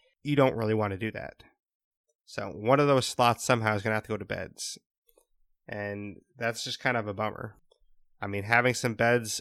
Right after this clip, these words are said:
already built in would help you a lot more. Now, the drive-in theater aspect, that is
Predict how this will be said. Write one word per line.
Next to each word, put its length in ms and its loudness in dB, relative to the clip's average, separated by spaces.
already 260 2
built 320 -2
in 560 -6
would 240 -10
help 380 -6
you 80 -2
a 20 -2
lot 220 -6
more. 280 -12
Now, 260 2
the 120 0
drive-in 440 6
theater 360 6
aspect, 680 6
that 160 2
is 200 -4